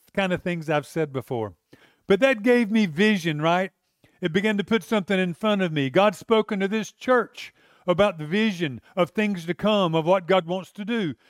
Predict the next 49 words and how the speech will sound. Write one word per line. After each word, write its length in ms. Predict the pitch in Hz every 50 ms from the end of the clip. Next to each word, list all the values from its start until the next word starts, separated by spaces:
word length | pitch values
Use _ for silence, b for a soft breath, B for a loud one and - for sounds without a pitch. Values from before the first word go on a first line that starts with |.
| b b b
That 240 | 196 233 233 180
gives 220 | 175 247 247 196 254
us 240 | 247 220 - - -
a 100 | 165 170
heart 340 | - - - 240 262 262 208 -
and 120 | 190 180
gives 180 | 180 220 202 214
us 160 | 226 - -
a 80 | 220 214
mind 380 | 208 254 269 277 285 277 254
to 80 | 226 214
go 260 | 175 214 214 208 202
in 60 | 196
that 200 | 190 202 202 185
kind 240 | - - 190 190 175
of 120 | 170 151 143
direction, 720 | 165 180 190 220 240 247 233 190 - - 196 175 160 151
right? 320 | 165 180 202 226 233 185 _ b b b b b b b
But 240 | 185 165 202 196 160
God 240 | 170 214 214 220 185
has 200 | 190 190 180 175
a 80 | 185
timing 480 | - - 247 262 277 294 294 262 202 175
to 80 | 165 151
that. 280 | 156 139 123 120 -
So 160 | - - 208 196
there's 180 | 208 208 196
certain 380 | - - 294 302 285 277 285 208
things 460 | - 233 226 226 226 220 220 185 - b b b b b b b
God's 340 | 156 180 233 240 233 175 -
always 360 | 247 254 262 269 269 233 -
communicating 760 | - - 214 208 226 262 269 277 240 - 220 220 202 190 185
to 140 | 170 190 170
us 320 | 175 170 170 190 190 - - b b b b
that 160 | 240 247 240
are 140 | 233 226 220
to 120 | - -
come. 540 | - - - 247 240 233 202 147 120 107 95 _ b b b b b
There 100 | 202 220
are 40 | 214
things 300 | - 226 214 214 190 202
about 260 | 202 208 220 214 185
vision 400 | 165 214 233 226 180 202 190 156
for 120 | - 185
your 160 | 180 175 175
life. 180 | 175 170 156 -
Think 180 | - 208 196 -
about 260 | 220 202 226 214 175
Joseph. 460 | 151 208 214 220 214 175 151 117 -